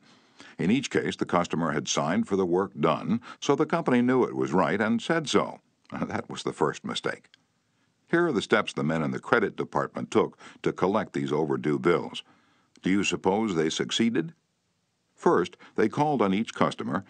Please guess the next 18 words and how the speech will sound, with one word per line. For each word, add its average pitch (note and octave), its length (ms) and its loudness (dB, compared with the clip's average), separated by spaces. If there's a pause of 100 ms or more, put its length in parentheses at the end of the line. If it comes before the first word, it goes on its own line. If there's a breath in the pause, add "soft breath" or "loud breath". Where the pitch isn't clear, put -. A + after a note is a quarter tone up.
(120)
and A2 140 0
told C#3 300 0
him G#2+ 220 2
bluntly E2 440 0
that F2 160 0
they G2 140 0
had G2 120 0
come G#2 240 0
to G2+ 80 0
collect A2 380 0
a C3+ 40 2
bill G#2 320 2
that E2 100 -4
was F#2 180 -2
long F#2 380 0
past G#2 360 -2
due. A2+ 340 0 (920 loud breath)
Second, A#2+ 460 0